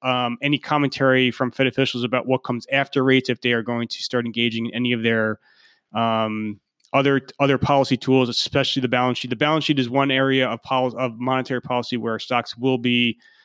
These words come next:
um, that would receive very positively. So if you start to see, uh, monetary officials really start to talk about balance sheet expansion, asset purchases, et cetera, that is something that I think markets obviously would welcome. You have the opec meeting today. You have the opec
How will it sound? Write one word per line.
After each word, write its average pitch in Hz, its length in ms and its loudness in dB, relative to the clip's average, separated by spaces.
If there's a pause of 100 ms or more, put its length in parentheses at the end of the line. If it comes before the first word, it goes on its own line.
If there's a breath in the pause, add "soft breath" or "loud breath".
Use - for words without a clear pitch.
(260 soft breath)
um, 117 300 -4
that 123 160 0
would 135 200 2
receive 123 300 -4
very 120 180 2
positively. 110 440 -2
So - 120 -2
if - 120 -4
you 120 80 -4
start 127 240 0
to 117 100 -8
see, 113 480 -2 (140)
uh, 113 160 0
monetary 117 400 0
officials 110 400 -4
really 123 300 4
start 117 200 -2
to - 80 -14
talk - 240 -2
about 110 320 0 (280 loud breath)
balance 143 260 0
sheet 131 100 0
expansion, 127 460 0
asset 117 280 -2
purchases, 120 440 -4
et 110 100 -8
cetera, 107 460 0 (420 soft breath)
that 143 380 0
is 131 180 0
something 123 320 0
that 117 100 2
I 113 60 0
think 113 140 -2
markets 117 420 -2
obviously 110 420 -4
would 101 220 -8
welcome. 107 400 -4 (460 soft breath)
You 131 140 2
have 143 240 2
the 151 140 2
opec 180 340 2
meeting 165 300 4
today. 151 460 2
You 147 200 4
have 131 100 2
the 127 60 -2
opec 131 260 0